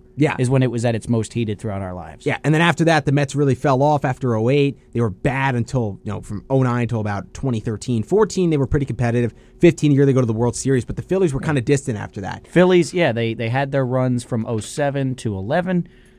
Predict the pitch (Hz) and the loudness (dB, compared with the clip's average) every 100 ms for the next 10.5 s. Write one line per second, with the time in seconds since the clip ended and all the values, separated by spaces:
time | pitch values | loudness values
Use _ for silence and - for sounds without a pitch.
0 | - - 143 139 - 139 139 131 120 104 | -18 -2 0 0 2 4 6 4 0 -4
1 | 92 - 139 143 147 139 135 139 120 110 | -8 -4 0 0 0 0 0 -2 -4 -6
2 | 101 - 151 120 123 - 123 113 95 120 | -6 -6 -6 -6 -6 -4 -4 -4 -4 -4
3 | 110 107 110 110 101 101 98 95 107 98 | -2 -4 -6 -6 -6 -6 -6 -4 -4 -4
4 | 104 95 95 90 92 92 87 - 104 98 | -6 -8 -8 -10 -12 -12 -10 -6 -4 -4
5 | 101 92 87 - - - - - 117 101 | -6 -8 -10 -14 -20 -20 -20 -4 -2 4
6 | 117 110 139 131 123 117 117 107 117 123 | 4 4 4 6 4 2 0 2 2 2
7 | 113 107 - 123 117 - 117 107 120 - | 0 0 2 0 0 -2 -2 0 -4 -4
8 | 113 - 123 113 107 101 120 110 104 - | -8 -6 -2 0 0 -2 -2 0 -2 -6
9 | - - - - 156 135 123 139 - 131 | -20 -20 -10 -6 2 4 6 4 2 0
10 | 135 135 139 127 | 0 2 2 0